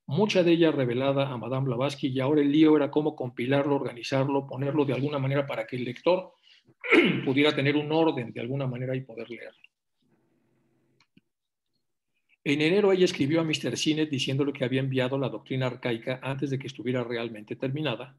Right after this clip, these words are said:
porque ella estaba escribiéndola de nuevo, agregando y suprimiendo, tachando y reemplazando con notas recibidas de mis autoridades, decía.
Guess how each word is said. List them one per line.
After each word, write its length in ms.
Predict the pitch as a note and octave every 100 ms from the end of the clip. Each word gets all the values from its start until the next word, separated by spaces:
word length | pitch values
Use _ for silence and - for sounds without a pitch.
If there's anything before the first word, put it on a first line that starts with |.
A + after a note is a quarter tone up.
| -
porque 240 | A2+ -
ella 120 | C#3
estaba 300 | C#3 C3 B2
escribiéndola 800 | C3+ A2+ - B2 A#2 C#3+ D3+ D3+ D3
de 100 | C#3+
nuevo, 460 | D#3 D3+ B2+ - -
agregando 580 | A2+ A2+ A#2 C3+ C#3+
y 40 | C#3
suprimiendo, 680 | B2+ A2+ A2 B2+ C#3+ C#3 C#3
tachando 440 | - - C3 C3+
y 80 | C3
reemplazando 800 | C3 A#2 A#2+ A#2+ A#2+ A2+ B2 - _ - - - -
con 180 | C#3+
notas 280 | D#3 F3 -
recibidas 480 | D3+ C3+ B2+ D3 D#3
de 100 | C3+
mis 200 | C3 B2+
autoridades, 640 | A#2+ A#2 A2 A#2 A#2+ A2
decía. 340 | - - A#2+